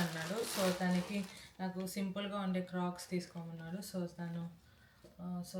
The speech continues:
ఇలా నేను డైలీ యూస్కి ఉంటాయని చెప్పి క్రాక్స్ తీసుకున్నాను, షూ వద్దన్నాడు. So నేను క్రాక్స్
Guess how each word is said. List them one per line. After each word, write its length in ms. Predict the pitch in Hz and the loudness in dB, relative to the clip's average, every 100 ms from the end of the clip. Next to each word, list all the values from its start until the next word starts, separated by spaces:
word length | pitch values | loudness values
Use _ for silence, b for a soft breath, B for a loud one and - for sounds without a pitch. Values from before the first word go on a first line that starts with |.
| 180 | 0
ఇలా 160 | 170 170 170 | 0 -2 -4
నేను 240 | 165 165 160 165 175 170 180 | -6 -10 -10 -8 -8 -4 2
డైలీ 240 | 180 185 185 | 6 6 6
యూస్కి 300 | 180 - 185 180 | 4 0 0 2
ఉంటాయని 360 | 170 170 170 165 | 2 0 -2 -4
చెప్పి 200 | 160 - - | -6 -8 -4
క్రాక్స్ 340 | 175 170 - 175 | -4 -4 -4 -6
తీసుకున్నాను, 640 | 170 - 165 160 160 175 247 - - | -6 -8 -12 -10 -6 -6 -6 -8 -8
షూ 120 | 208 190 | -2 0
వద్దన్నాడు. 520 | 175 175 165 156 175 214 | 0 -2 -4 -4 -6 -4
So 60 | 190 180 | 0 0
నేను 180 | 165 - 170 | -2 -8 -4
క్రాక్స్ 320 | 175 175 | -2 -2